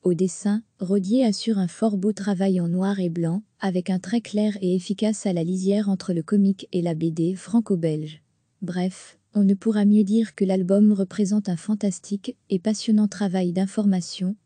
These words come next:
de vulgarisation et de mémoire, alors que l'on va prochainement célébrer les soixante-quinze ans que l'événement. Titre, La bombe auteur, Rodier, D, et Alcante Bollé, S. Éditeur, Glenacol. Mille feuilles,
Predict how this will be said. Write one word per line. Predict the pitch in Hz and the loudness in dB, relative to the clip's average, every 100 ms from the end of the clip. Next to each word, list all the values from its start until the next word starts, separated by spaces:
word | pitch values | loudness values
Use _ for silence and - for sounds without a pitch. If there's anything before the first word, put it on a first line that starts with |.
| - | -4
de | 170 | -2
vulgarisation | 170 226 220 214 196 196 - 202 196 | 0 2 2 2 2 0 -2 -6 -4
et | |
de | 165 | -2
mémoire, | 170 190 180 170 185 214 _ - | 2 2 2 0 -4 -6 _ -6
alors | 196 208 226 | 0 2 0
que | - 196 | 0 0
l'on | 180 | 0
va | 170 | 0
prochainement | 165 - 233 - 220 208 185 | -4 -2 -4 2 4 4 2
célébrer | - 214 185 180 | 0 0 0 0
les | 185 | 0
soixante-quinze | 165 214 208 202 - 202 185 | 0 -4 -2 -4 0 0 2
ans | 208 | 0
que | 208 | 2
l'événement. | 202 196 185 165 147 151 _ _ _ _ | 2 2 0 0 -4 -8 _ _ _ _
Titre, | - 170 170 165 - - | -8 -6 -6 -8 -12 -4
La | 185 | -2
bombe | 170 214 208 | 2 4 4
auteur, | 202 180 165 160 - - | 2 -2 -4 -6 -16 -10
Rodier, | 180 208 175 180 208 _ 196 | -2 0 0 0 -2 _ -4
D, | 180 180 - - | 0 0 0 -2
et | 180 | 0
Alcante | 180 202 190 220 214 - 214 | 2 0 0 0 0 0 0
Bollé, | 180 202 214 196 240 - | 2 2 2 2 -2 -6
S. | 185 165 - - - _ | -4 -4 -10 -20 -20 _
Éditeur, | - 202 196 - 165 160 - _ | -2 0 0 -2 -4 -4 -12 _
Glenacol. | 190 196 220 208 190 170 165 165 _ _ _ - | -4 2 4 2 0 -2 -4 -8 _ _ _ -4
Mille | 190 220 208 | 2 4 2
feuilles, | - 180 170 185 233 | 0 0 0 0 -4